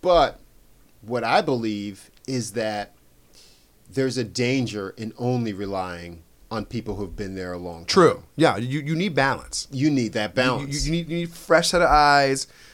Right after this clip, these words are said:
Speaker 2: with the older set of, you know.
Speaker 1: That's true.
Speaker 2: You, it, it, this way you can kind of, you can grow. You know, this way you're not becoming stagnant and you're, and we, and let's be honest, restaurants have short shelf lives anyways. I mean, you're, you're, you're at the m-, two, three years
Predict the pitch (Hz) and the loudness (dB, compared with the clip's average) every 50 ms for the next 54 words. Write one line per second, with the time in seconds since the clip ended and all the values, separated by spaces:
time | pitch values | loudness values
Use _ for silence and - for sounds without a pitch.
0 | - _ - 120 143 160 165 - - 147 131 147 156 151 143 139 151 135 123 135 | -20 _ -4 0 0 0 0 2 0 2 4 6 6 6 6 4 2 0 0 0
1 | 170 151 127 123 127 214 254 - - - - 254 247 202 135 107 104 143 151 147 | 2 2 4 4 4 4 2 2 2 0 4 6 6 6 6 4 0 -2 -2 -2
2 | - 147 143 147 143 147 160 170 - - 170 160 147 135 147 147 131 - 165 147 | -2 -2 -2 -4 -2 -2 -4 -4 0 0 0 0 0 -2 -8 -8 -2 0 0 2
3 | 147 135 123 - - _ _ _ _ - 139 151 139 120 117 117 120 110 107 110 | 2 0 -2 -6 -16 _ _ _ _ -12 -6 -6 -4 -4 0 2 2 2 4 2
4 | 120 135 127 - 139 139 131 113 117 120 139 - - 147 139 135 135 127 120 127 | 0 -4 -4 -4 0 0 2 2 2 0 -2 0 0 2 2 4 2 2 2 0
5 | 120 147 135 131 123 - - 135 120 113 110 117 120 101 113 123 120 120 123 120 | -2 -2 -2 -2 -2 -2 0 0 0 2 0 -2 -4 -4 -4 -4 -4 -2 -2 -4
6 | 117 120 - _ - - - - _ _ _ - 208 196 180 247 269 262 254 - | -4 -6 -12 _ -20 -20 -20 -20 _ _ _ 0 0 0 2 0 0 0 0 0
7 | 208 233 226 - 226 202 156 113 98 - - - - - - 160 196 - - 214 | 0 0 2 4 4 4 4 4 2 -4 -8 -8 -10 -4 -2 -2 -2 0 -2 -4
8 | 202 - 208 - - - 202 170 - - 185 175 160 139 110 101 95 107 110 104 | -2 -2 -4 -4 -4 -4 -4 -4 -2 -2 -2 -2 0 0 -4 -2 -2 -4 -4 -6
9 | 82 64 - - - _ _ _ _ _ _ _ _ - 131 127 120 117 117 135 | -8 -10 -14 -16 -20 _ _ _ _ _ _ _ _ -6 -4 -2 -2 -2 -2 -4
10 | 143 135 151 160 147 147 156 180 190 208 214 - - - 160 143 - 151 147 151 | -2 0 0 0 0 0 0 2 4 4 2 2 -2 -4 -4 -2 0 -2 -2 -2
11 | 151 - - - - _ _ _ _ _ _ _ _ - - - 254 285 330 320 | -4 -8 -12 -20 -20 _ _ _ _ _ _ _ _ -8 0 4 6 6 6 6
12 | - 262 269 262 226 226 226 247 277 294 311 359 339 - - | 4 0 2 2 4 4 4 4 4 2 2 0 0 -2 -6